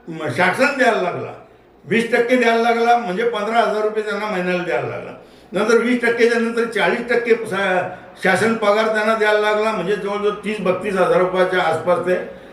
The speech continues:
त्यांना पगार तो मिळायला लागला. आज संस्था अशी म्हणते का बाबा तुम्हाला दोन हजार एकवीस पासून जर ते पगार देत आहे, तर ते म्हणतात का ते पैसे पाहिजे.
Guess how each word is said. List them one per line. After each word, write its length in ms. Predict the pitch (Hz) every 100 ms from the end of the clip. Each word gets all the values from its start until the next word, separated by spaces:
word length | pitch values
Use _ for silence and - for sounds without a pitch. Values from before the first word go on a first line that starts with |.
| -
त्यांना 220 | 165 202
पगार 360 | 202 165 170 -
तो 60 |
मिळायला 320 | 214 214 254 226
लागला. 360 | - - - - - - - -
आज 280 | 269 -
संस्था 380 | 208 226 - 247
अशी 240 | 240 196 247
म्हणते 320 | 196 180 131 - - - - -
का 60 | 196
बाबा 340 | 202 240 254
तुम्हाला 340 | 220 226 254
दोन 220 | 226 226 262
हजार 340 | - 180 214
एकवीस 380 | 214 - 247 240
पासून 400 | 226 196 220 214
जर 200 | 214 214
ते 40 |
पगार 640 | 208 175 180 196 196 196 - - 147 131 127
देत 260 | 196 214
आहे, 240 | - - - - - - - -
तर 80 | 170
ते 180 | 170 214
म्हणतात 300 | 202 202 220
का 160 | 240
ते 120 | 240
पैसे 260 | 233 196 208
पाहिजे. 640 | 233 226 233 214 - -